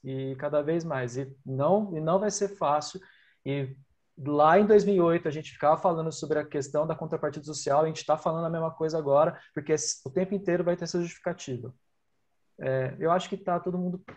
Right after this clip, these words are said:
ciente disso, mas é que eu queria falar. Foi mal, gente. Obrigado aí por emprestarem seus ouvidos.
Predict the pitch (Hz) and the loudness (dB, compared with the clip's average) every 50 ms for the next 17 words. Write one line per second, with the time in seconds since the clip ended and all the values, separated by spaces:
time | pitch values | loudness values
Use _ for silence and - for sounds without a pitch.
0 | - 170 165 - - 165 160 - 147 131 139 143 151 147 - 151 139 135 147 143 | -8 -6 -4 -4 -4 -4 -4 -6 -8 -10 -8 -8 -10 -8 -8 -6 -6 -6 -6 -6
1 | 147 156 156 151 147 147 - - 143 - - - 156 143 147 143 143 151 135 131 | -6 -4 -4 -4 -4 -8 -12 -16 -18 -18 -12 -10 -8 -8 -8 -10 -8 -8 -6 -6
2 | 131 127 127 - - 151 139 135 127 120 120 131 131 - - 127 135 139 135 143 | -6 -6 -8 -10 -12 -10 -6 -6 -6 -6 -8 -10 -12 -12 -8 -6 -4 -2 2 2
3 | 147 147 139 139 139 139 139 151 143 135 131 135 - _ _ _ _ _ 147 139 | 2 2 2 2 0 0 -2 -2 -2 -2 -2 -2 -10 _ _ _ _ _ -4 -2
4 | 147 143 127 - 147 135 135 131 - 139 135 139 135 127 123 120 - - - - | -2 -2 0 0 0 0 0 -4 -6 -6 -2 -2 -2 -2 -2 -8 -12 -14 -16 -20
5 | - _ | -20 _